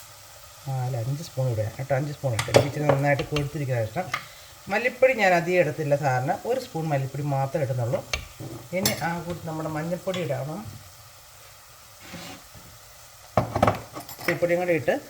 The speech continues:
നമ്മൾ നല്ലതായിട്ട് ഇളക്കിയെടുക്കുക. ഇത് നല്ലതായിട്ട് മൂത്ത് വന്നു കഴിയുമ്പോഴത്തേക്കും നമ്മൾ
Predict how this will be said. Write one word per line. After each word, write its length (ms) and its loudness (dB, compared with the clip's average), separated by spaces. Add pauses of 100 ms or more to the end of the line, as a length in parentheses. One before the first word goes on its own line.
(320)
നമ്മൾ 240 4 (200)
നല്ലതായിട്ട് 520 6 (720)
ഇളക്കിയെടുക്കുക. 520 2 (3250)
ഇത് 80 -8 (120)
നല്ലതായിട്ട് 600 8
മൂത്ത് 300 2
വന്നു 140 4
കഴിയുമ്പോഴത്തേക്കും 440 4
നമ്മൾ 160 2